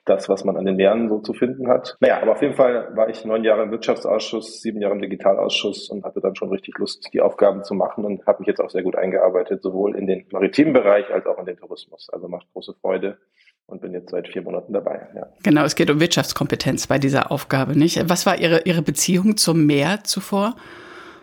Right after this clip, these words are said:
Speaker 2: Zu Nordsee und Ostsee, kommen wir mal darauf zu sprechen, also.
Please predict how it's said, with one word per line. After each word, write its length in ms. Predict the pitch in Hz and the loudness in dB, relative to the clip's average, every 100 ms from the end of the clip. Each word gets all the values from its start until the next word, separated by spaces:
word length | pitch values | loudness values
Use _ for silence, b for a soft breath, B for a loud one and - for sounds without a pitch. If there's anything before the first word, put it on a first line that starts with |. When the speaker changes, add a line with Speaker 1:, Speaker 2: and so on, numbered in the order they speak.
| - | -2
Speaker 2:
Zu 160 | 220 | 2
Nordsee 460 | 208 175 196 - 180 | 4 6 4 4 4
und 140 | 185 | 4
Ostsee, 440 | 139 220 - 190 208 | 4 0 0 0 0
kommen 220 | - 196 | 0 2
wir 100 | 190 | 4
mal 200 | 214 196 | 4 4
darauf 340 | 185 220 262 | 4 4 2
zu 180 | - 190 | 2 2
sprechen, 640 | - 165 - 302 - 254 226 | 2 0 2 0 2 0 2
also. 260 | - 208 | 2 0